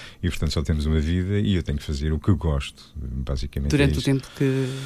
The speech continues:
Speaker 1: Pronto, eu já fazia, tinha criado já dois home studios, hum, e eu digo assim, "Não, agora vou fazer isto a sério." Pronto, e entretanto já tinha alguns clientes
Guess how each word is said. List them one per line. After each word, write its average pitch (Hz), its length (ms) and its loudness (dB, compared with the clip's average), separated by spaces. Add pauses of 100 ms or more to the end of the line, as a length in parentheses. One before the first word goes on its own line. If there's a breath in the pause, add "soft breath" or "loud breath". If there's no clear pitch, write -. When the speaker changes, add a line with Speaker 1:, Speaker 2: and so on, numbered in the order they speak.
(460 loud breath)
Speaker 1:
Pronto, 78 220 0
eu 87 60 2
já 98 120 6
fazia, 85 600 4
tinha 85 260 0
criado 82 320 2
já 78 180 2
dois 76 260 0
home 73 120 0
studios, 110 760 -2
hum, 101 640 4
e 104 60 4
eu 98 40 4
digo 80 120 0
assim, 78 160 -2
"Não, 73 200 2
agora 95 180 4
vou 95 80 4
fazer 82 220 -2
isto 78 200 -2
a 76 40 -2
sério." 71 440 -4 (120)
Pronto, - 320 -2
e 90 60 0
entretanto 85 320 0
já 87 100 0
tinha 82 220 2
alguns 80 260 2
clientes 117 500 0